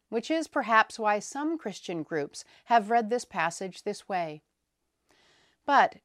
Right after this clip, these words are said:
in the end, I suggest that has done more harm than good, and it is not a path that I find helpful as a follower of Christ. If the latter, however,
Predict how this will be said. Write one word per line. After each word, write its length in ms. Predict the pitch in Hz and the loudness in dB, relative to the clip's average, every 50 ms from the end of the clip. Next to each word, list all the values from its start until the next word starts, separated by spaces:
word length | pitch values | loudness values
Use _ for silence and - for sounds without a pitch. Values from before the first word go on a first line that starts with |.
| _ _ _ | _ _ _
in 160 | - 254 262 | -4 -2 0
the 160 | 254 262 254 | 0 0 2
end, 240 | 240 233 233 226 220 | 2 2 2 2 2
I 140 | 220 214 214 | 2 2 2
suggest 580 | 214 - - 220 190 - 220 208 202 202 - - | 0 -2 -8 -10 -8 -4 -2 -2 -2 -2 -4 -4
that 160 | 214 208 196 | -4 -4 -2
has 160 | 202 202 175 | -4 -6 -8
done 240 | 180 196 185 180 180 | -6 -6 -6 -4 -4
more 300 | 185 190 196 208 220 226 | -4 -2 0 0 0 0
harm 400 | 208 196 196 185 180 180 180 165 | 0 -2 -2 -2 -2 -2 -4 -6
than 160 | 180 175 170 | -6 -6 -6
good, 380 | 156 175 156 143 143 160 160 - _ _ _ _ - | -4 -4 -4 -4 -6 -8 -12 -18 _ _ _ _ -10
and 140 | 185 202 214 | -8 -6 -4
it 100 | 214 208 | -4 -2
is 160 | 214 214 - | -4 -4 -4
not 460 | 214 208 214 214 233 240 262 269 - - | -4 -6 -4 -2 -2 -2 -2 -2 -2 -4
a 80 | 240 | -6
path 480 | 226 - 185 214 196 170 - - - _ _ _ - | -6 -6 -6 -4 -4 -4 -4 -6 -12 _ _ _ -8
that 160 | 190 196 214 | -4 -2 0
I 160 | 208 202 202 196 | 0 0 -2 -4
find 400 | - - 196 185 185 180 180 170 | -6 -6 -6 -4 -4 -4 -6 -8
helpful 560 | - - 185 180 - - - 170 156 160 - _ - | -8 -6 -8 -8 -6 -6 -6 -6 -6 -8 -10 _ -10
as 160 | - 180 165 | -10 -8 -8
a 60 | 190 | -8
follower 600 | - - - 160 151 147 151 151 151 156 160 - - | -10 -8 -6 -4 -4 -4 -4 -6 -6 -8 -8 -10 -12
of 140 | - 175 - | -14 -16 -14
Christ. 500 | - - 151 139 135 139 - - - _ _ _ _ _ _ _ _ _ _ _ _ _ _ _ _ _ _ _ _ _ _ _ _ - - _ _ - | -8 -6 -6 -6 -6 -8 -16 -18 -18 _ _ _ _ _ _ _ _ _ _ _ _ _ _ _ _ _ _ _ _ _ _ _ _ -20 -20 _ _ -2
If 220 | 269 285 277 - | 0 0 0 0
the 140 | - 247 214 | 2 2 2
latter, 540 | 208 196 208 247 320 370 370 311 214 175 160 | 4 6 6 8 8 6 6 4 2 0 0
however, 600 | 156 175 160 156 160 151 151 147 151 147 - | 0 0 0 2 2 0 0 0 -2 -6 -6